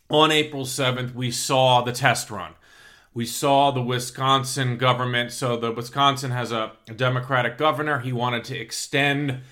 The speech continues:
some absentee ballot deadlines. He tried to get the legislature to do it. They didn't do it. Then he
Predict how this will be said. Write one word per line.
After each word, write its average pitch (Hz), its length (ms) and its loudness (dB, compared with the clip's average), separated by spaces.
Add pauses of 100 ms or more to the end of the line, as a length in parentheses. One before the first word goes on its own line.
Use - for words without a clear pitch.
(520)
some 127 340 -2
absentee 135 720 -2
ballot 127 500 4
deadlines. 156 800 2 (240)
He 120 180 -10
tried 131 340 0
to 127 80 -4
get 117 160 -6
the 113 60 -8
legislature 147 720 0
to 120 120 -4
do 143 260 2
it. 135 180 -4
They 139 160 6
didn't 131 300 2
do 131 200 2
it. 127 220 2 (480)
Then 143 440 4
he 131 680 -2